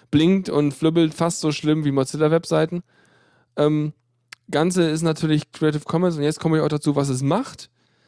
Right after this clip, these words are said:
Es ist so ein bisschen das Tool, was bei euch dann die Wunderlist und, äh, äh, das grundsätzliche, ich plane mein eigenes kleines Projekt-Ding erschlagen kann.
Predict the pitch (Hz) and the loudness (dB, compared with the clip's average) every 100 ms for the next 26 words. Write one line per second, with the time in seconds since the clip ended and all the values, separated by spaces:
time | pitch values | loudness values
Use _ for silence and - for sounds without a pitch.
0 | _ _ _ - 160 226 233 226 202 233 | _ _ _ -4 0 0 2 2 4 2
1 | 220 196 - 208 226 185 185 - 165 175 | 2 0 2 2 4 2 0 0 0 2
2 | 196 190 180 175 165 156 151 220 208 190 | 0 0 -2 0 0 0 2 2 4 4
3 | 190 196 - 156 160 160 - 147 143 143 | 2 0 -6 -4 -4 -4 -4 2 4 4
4 | 151 _ _ _ _ _ _ - 135 135 | 0 _ _ _ _ _ _ 0 4 4
5 | 147 147 147 - - 151 151 165 180 170 | 2 0 0 0 0 0 2 0 0 -4
6 | 160 160 156 - - 147 165 170 151 143 | -2 -2 -2 -6 -4 0 2 2 2 0
7 | 101 151 156 156 147 147 151 - 143 135 | 2 2 2 0 0 0 -2 -4 0 0
8 | 180 - 160 151 156 165 - 135 139 127 | 0 -10 0 0 0 -4 -4 -6 -2 0
9 | 127 180 190 226 | 0 0 -2 -4